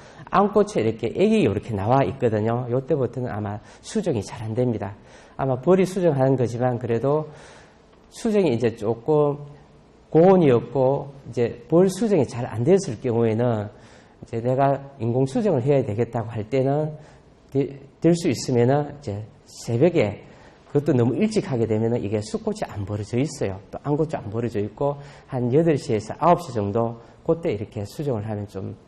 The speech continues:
가능해요. 어, 그리고 요 부분은 이제 꽃눈 분화에 대해 갖고 제가 좀 설명을 드리겠습니다. 어미동굴이 이제 본엽이 오에서 아마 육 묘 정도 이렇게 왔다 그러면은 열다섯 마리의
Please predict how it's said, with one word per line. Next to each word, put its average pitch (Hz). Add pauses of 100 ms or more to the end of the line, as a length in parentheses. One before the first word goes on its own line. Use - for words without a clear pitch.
가능해요. 104 (640)
어, 110
그리고 156
요 156
부분은 160
이제 113 (120)
꽃눈 240
분화에 131
대해 107
갖고 117
제가 110
좀 110
설명을 147
드리겠습니다. 107 (560)
어미동굴이 202
이제 143
본엽이 180 (260)
오에서 202
아마 139
육 147
묘 240
정도 151
이렇게 120
왔다 135
그러면은 120 (1700)
열다섯 240
마리의 170